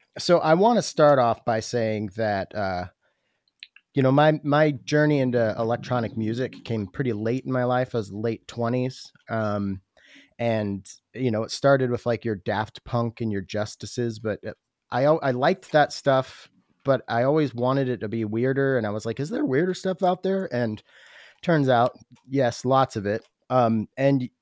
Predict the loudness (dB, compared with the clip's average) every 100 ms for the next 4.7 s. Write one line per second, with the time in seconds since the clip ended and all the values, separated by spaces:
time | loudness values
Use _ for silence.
0 | _ _ -2 -2 0 0 2 2 0 0
1 | 2 4 6 6 4 2 2 2 0 -2
2 | 0 2 2 2 0 -4 -4 -8 -2 0
3 | 0 0 -4 -4 -4 -4 -4 -4 -6 -4
4 | -2 -4 -4 -2 -2 -4